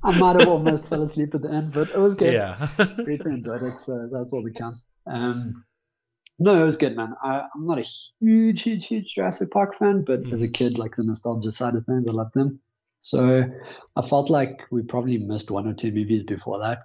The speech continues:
Speaker 1: 'cause didn't really know what was potting half the time, but it
Speaker 2: Yeah.
Speaker 1: made enough sense. So it was good. What's the
Speaker 2: All
Speaker 1: last
Speaker 2: right.
Speaker 1: movie you, you saw?
Speaker 2: Uh, actually, I saw a movie yesterday, which, uh, s-, was called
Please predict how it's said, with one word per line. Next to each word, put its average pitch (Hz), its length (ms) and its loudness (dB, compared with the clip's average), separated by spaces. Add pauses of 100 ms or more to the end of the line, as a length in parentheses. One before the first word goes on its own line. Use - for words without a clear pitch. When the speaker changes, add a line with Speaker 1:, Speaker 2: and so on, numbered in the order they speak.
Speaker 1:
'cause 92 400 -8
didn't 110 160 0
really 101 220 -2
know 101 200 -6
what 104 220 -6
was - 300 -6 (440)
potting 110 420 -4 (180)
half 120 200 -2
the 117 80 -4
time, 131 300 -4 (640)
but 104 100 2
it - 20 2
Speaker 2:
Yeah. 107 60 -2
Speaker 1:
made 101 160 0
enough 92 260 -6
sense. - 360 -6 (180)
So 165 180 4
it 180 40 6
was 196 120 6
good. 190 200 0 (1080)
What's 123 160 -2
the 135 80 -2
Speaker 2:
All 185 60 6
Speaker 1:
last 151 80 2
Speaker 2:
right. - 80 -4
Speaker 1:
movie 120 180 -2
you, 123 120 -6 (140)
you 131 160 0
saw? 98 260 -8 (260)
Speaker 2:
Uh, 131 960 -6
actually, 151 320 0
I 165 40 2
saw 160 220 0
a 156 40 -2
movie 165 300 -6
yesterday, 127 640 -4
which, 120 400 -6
uh, 131 280 -6
s-, 117 160 -12
was 135 240 -10
called 139 480 -6